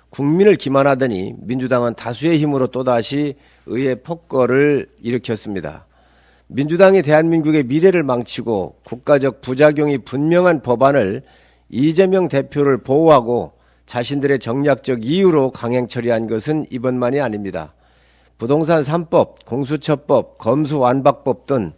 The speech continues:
법 등 결과가 어땠습니까? 고통은 국민의 목이었습니다.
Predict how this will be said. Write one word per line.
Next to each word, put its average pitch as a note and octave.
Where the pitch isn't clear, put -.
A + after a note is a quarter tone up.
법 -
등 B2
결과가 D3
어땠습니까? B2
고통은 C3+
국민의 B2+
목이었습니다. G#2